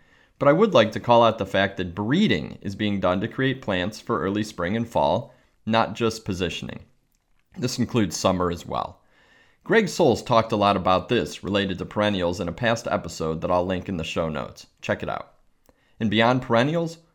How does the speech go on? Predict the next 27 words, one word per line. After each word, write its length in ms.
cool 220
season 340
annuals 440
are 60
being 240
introduced, 560
and 80
also 380
traditional 500
spring 380
annuals 540
that 120
used 240
to 60
go 100
out 140
of 80
bloom 260
in 60
hotter 300
months 380
are 60
being 260
bred 260
for 180
heat 240
tolerance. 640